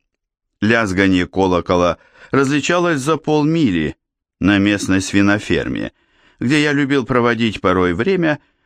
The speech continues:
любовно созерцая поросят.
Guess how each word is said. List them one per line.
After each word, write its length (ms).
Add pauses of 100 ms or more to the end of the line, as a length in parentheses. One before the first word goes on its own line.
любовно 640
созерцая 800
поросят. 760